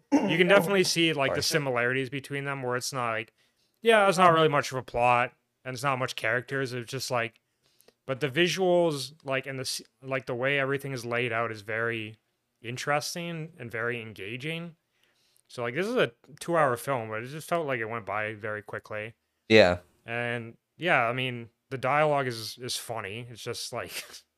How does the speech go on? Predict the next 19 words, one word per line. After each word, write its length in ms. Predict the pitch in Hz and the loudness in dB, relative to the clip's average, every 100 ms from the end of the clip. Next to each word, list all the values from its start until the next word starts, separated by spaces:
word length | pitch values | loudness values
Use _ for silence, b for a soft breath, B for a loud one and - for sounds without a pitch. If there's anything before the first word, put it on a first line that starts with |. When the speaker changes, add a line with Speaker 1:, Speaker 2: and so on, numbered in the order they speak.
| _ | _
Speaker 1:
<laughs> 400 | - - _ - | -20 -20 _ 2
you 80 | |
just, 180 | 170 202 | 4 6
like, 240 | 220 202 - - - 151 | 6 6 2 -14 -20 -4
you're 140 | 165 | 2
kind 180 | 202 220 | 8 8
of, 100 | 196 | 8
like, 220 | 196 185 | 6 6
writing, 420 | 165 131 151 170 165 | 2 0 2 0 -2
like, 300 | 147 143 139 | -2 -2 -4
"Did 160 | 131 156 | -6 -6
it, 80 | |
who 160 | - 220 | -6 -4
wrote 240 | 139 151 | -2 -2
this 160 | 135 120 | -2 -6
dialogues 600 | 98 113 104 95 107 - | -2 0 0 -4 -8 -4
half 200 | 117 113 | -2 -2
the 80 | 117 | -4
time?" 380 | - 104 104 | -8 -8 -8